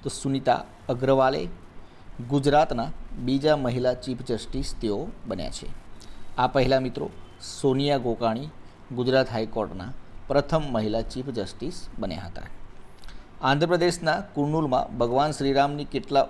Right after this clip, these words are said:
ઉ-, કેટલા ફૂટ ઊંચી પ્રતિમાનો શિલાન્યાસ કરવામાં આવ્યો? એકસો આઠ ફૂટ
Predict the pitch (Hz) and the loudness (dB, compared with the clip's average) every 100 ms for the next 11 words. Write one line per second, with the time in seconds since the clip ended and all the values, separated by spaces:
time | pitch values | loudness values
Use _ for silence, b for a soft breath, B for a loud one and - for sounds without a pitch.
0 | - 139 127 - - - - 139 160 - | -2 -6 -6 -12 -16 -8 -8 0 0 2
1 | 147 - 143 139 156 147 127 127 123 131 | -4 -2 -4 -2 -2 0 -2 -2 -2 -2
2 | - 113 107 107 117 - 127 123 127 147 | -4 0 0 0 -4 -2 -4 -2 -4 -4
3 | - - B B B - 143 123 - 143 | -8 -10 B B B -8 -6 -6 -4 -4
4 | - - 123 131 - - - - 131 | -2 0 0 0 -6 -10 -12 -6 -6